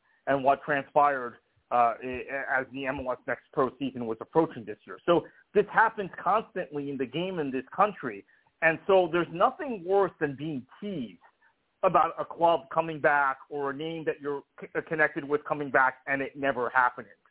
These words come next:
So, um, this could be really, uh, damaging to a lot of fans if they buy into it.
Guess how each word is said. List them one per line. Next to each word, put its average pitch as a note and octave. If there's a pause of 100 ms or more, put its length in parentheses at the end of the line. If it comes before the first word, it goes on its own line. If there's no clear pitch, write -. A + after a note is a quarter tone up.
So, D3 (440)
um, C#3 (260)
this G3
could A3
be G3+
really, F#3 (360)
uh, C#3
damaging D3 (760)
to F3+
a F3+
lot E3+
of D3+
fans E3+ (100)
if A3+
they F#3+
buy D#3
into D#3
it. F#2+